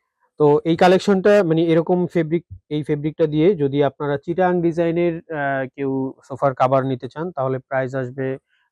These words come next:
মাত্র নয় হাজার টাকা। এবং, আহ, যদি, আহ, রেগুলার ডিজাইন যেটা প্লেন ডিজাইন বলি ওইটা দিয়ে, আহ, নিতে চান তাহলে প্রাইস আসবে মাত্র সাত হাজার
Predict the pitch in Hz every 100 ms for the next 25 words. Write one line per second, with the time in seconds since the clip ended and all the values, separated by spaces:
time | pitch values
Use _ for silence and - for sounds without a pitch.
0 | - 127 - 127 127 139 139 127 - 107
1 | 110 - _ _ _ - 120 127 127 123
2 | 123 120 120 123 127 131 127 123 - -
3 | 117 135 139 151 160 147 131 123 110 110
4 | 110 127 123 - 135 131 127 135 131 131
5 | 165 143 123 131 131 127 127 - 104 _
6 | _ 120 117 120 120 180 226 _ _ _
7 | 123 123 123 123 120 120 120 117 120 117
8 | 123 - 135 143 117